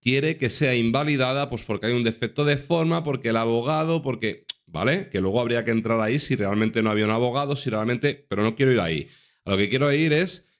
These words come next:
que sí, que, que quieren que eso no valga en el juicio. Pero es que eso es Tailandia. Y en Tailandia, mm, por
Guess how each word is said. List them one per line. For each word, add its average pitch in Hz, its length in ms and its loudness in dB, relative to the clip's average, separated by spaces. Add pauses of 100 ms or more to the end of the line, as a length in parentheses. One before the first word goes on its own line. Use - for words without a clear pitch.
(100)
que 104 120 0
sí, 131 300 2
que, 95 220 -6
que 98 180 0
quieren 151 300 0
que 143 80 -4
eso 135 220 0
no 123 100 0
valga 117 220 -2
en 107 60 0
el 98 60 -2
juicio. 80 540 -6
Pero 107 140 0
es 131 80 -2
que - 100 -4
eso 170 160 -2
es 170 120 -4
Tailandia. 139 680 -2 (240)
Y 107 140 0
en 107 120 0
Tailandia, 139 840 0 (440)
mm, 110 760 0
por 101 280 -6